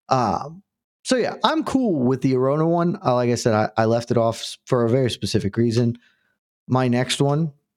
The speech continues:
I cheated, um, because I feel that this is an appropriate cheat.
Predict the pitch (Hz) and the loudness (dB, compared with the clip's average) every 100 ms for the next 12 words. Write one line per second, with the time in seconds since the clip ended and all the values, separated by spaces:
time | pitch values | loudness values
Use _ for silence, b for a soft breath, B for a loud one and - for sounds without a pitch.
0 | _ _ _ _ _ - 123 143 143 - | _ _ _ _ _ -2 0 2 0 0
1 | 175 175 208 202 - _ _ _ - 131 | 2 2 -2 -4 -12 _ _ _ -2 2
2 | 123 113 110 104 - 135 143 127 117 - | 2 2 2 0 0 -2 0 0 -2 -2
3 | 135 131 120 110 110 117 120 110 - 131 | 0 0 0 0 -2 -2 0 0 0 -2
4 | 123 143 143 - 170 180 | 0 -2 -2 0 0 0